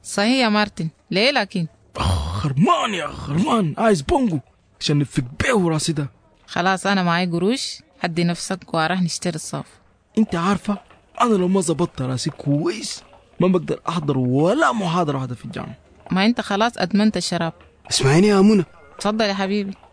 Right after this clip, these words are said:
Speaker 3: أخبار خليفة ومأمون وعزيزة شنو؟
Speaker 2: آه، ديل أولاد مقاطع ساي.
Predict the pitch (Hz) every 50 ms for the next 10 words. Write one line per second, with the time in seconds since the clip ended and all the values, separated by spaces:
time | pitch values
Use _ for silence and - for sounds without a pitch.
0 | - - - - - 139 127 131 131 - - 135 151 170 208 220 226 - - -
1 | 170 151 127 110 104 107 104 107 - - 156 160 165 156 156 156 151 143 131 113
2 | 113 110 113 120 120 123 151 151 135 123 - - - - 190 226 226 - - _
3 | _ _ - 311 254 202 - - - - 220 269 269 247 226 226 233 247 247 196
4 | 190 185 175 151 165 160 160 175 196 165 - 143 - 160 147 127 113